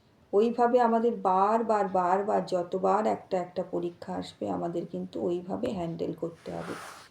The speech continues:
যে এটা আমি ঈশ্বরের কাজই করছি। আমার সমুদ্র কখন স্নান, শান্ত হবে আমি তখন স্নান করব, তা নয়। আমি কিভাবে কর-, করব?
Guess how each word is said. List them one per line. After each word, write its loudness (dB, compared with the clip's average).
যে -4
এটা -2
আমি -2
ঈশ্বরের -4
কাজই -6
করছি। -10
আমার -2
সমুদ্র -2
কখন -2
স্নান, -6
শান্ত -6
হবে -2
আমি -6
তখন -6
স্নান -8
করব, -6
তা -6
নয়। -8
আমি 0
কিভাবে 0
কর-, -4
করব? 4